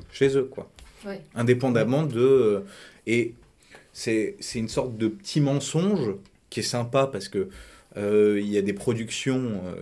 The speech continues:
Speaker 1: qui, euh, qui, de théâtre filmé qui sont hyper bien. Il y a des spectacles de théâtre qui sont, euh, qui sont sur le ser-, service public ou sur Arte, qui sont très bien faites.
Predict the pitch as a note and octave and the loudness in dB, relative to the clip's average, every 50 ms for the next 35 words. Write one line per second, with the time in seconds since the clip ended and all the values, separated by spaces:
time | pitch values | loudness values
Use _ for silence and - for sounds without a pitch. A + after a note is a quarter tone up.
0 | - - - - - G2+ G2 G2 G2 F#2 F#2 F#2+ F#2 F#2 F#2 G2 F#2+ G2 G2 F#2+ | -12 -14 -14 -10 -6 -4 0 0 0 0 0 -2 -4 -4 -6 -8 -8 -10 -10 -12
1 | F#2 F#2 F#2 F#2 - - - G2 F#2+ F#2+ F#2 F#2 - - F#2 G2+ G2 G2 G#2 F#2+ | -12 -12 -12 -14 -14 -14 -12 -10 -10 -10 -10 -10 -12 -12 -10 -10 -6 -2 -2 0
2 | F#2 F#2 F2+ F2 F2 F2+ F2+ - A2+ G#2 G2 - - - G#2 G#2 A#2 A#2+ A#2+ - | 0 0 -2 -4 -6 -8 -6 -4 -4 -4 -4 -6 -6 -6 -4 -2 -2 -4 -4 -6
3 | - - - - F#2 F#2 G2+ - - G3+ - - C#3 D3 D#3 F#3 G3+ G3+ F3 B2+ | -12 -14 -14 -12 -12 -12 -12 -12 -12 -4 -2 0 0 2 2 2 2 2 0 0
4 | A2 G2 F#2+ F#2 G2 G2 F#2+ F#2 G2 F#2+ F2+ F#2 - - A2 G2+ G2 - A#2 A2+ | 0 0 0 0 0 0 0 0 0 -2 -4 -6 -8 -8 -8 -8 -4 -4 -2 -2
5 | A#2 G#2+ G2 G2 F#2+ F#2+ - G#2 A#2+ A#2+ - - _ _ _ _ - - G2+ - | -2 -4 -6 -6 -6 -4 -2 -2 -2 -2 -4 -10 _ _ _ _ -16 -14 -14 -10
6 | - G#2 G2 G2 - - - - G#2+ G2+ G2 F#2+ F#2+ F#2 F#2 F#2 F#2 - - G#2 | -8 -8 -8 -10 -12 -10 -6 -2 0 2 2 2 2 0 -2 -4 -6 -8 -10 -8
7 | - - G#2+ G#2 G2+ G2 G2 G2 G2 F#2+ F#2+ F2+ - - - F#2+ F#2+ - - G#2 | -8 -6 -6 -6 -4 -4 -4 -4 -4 -6 -6 -10 -10 -8 -8 -8 -8 -6 -4 -4
8 | G2+ E2 D#2 - - - - G2+ G#2 G#2 G2+ - - G#2+ G#2 A2+ A#2 A#2 A#2+ - | -4 -4 -6 -10 -8 -4 -2 -2 -2 -2 -4 -6 -8 -6 -6 -4 -6 -6 -6 -10
9 | G2+ F#2+ - - F#2+ F#2+ F2+ - - - D#3+ F3+ F3+ - - - - - - - | -10 -8 -6 -6 -4 -4 -6 -8 -4 -4 -4 -4 -4 -8 -14 -20 -20 -20 -20 -20
10 | - - - _ _ - - - - G#2+ G2+ - - A#2+ A2+ A#2+ C#3 D3 D3 - | -20 -20 -20 _ _ -14 -12 -10 -10 -10 -10 -4 -2 -2 0 0 0 0 2 2
11 | F#3+ F#3+ F#3+ - - | 0 0 0 -6 -20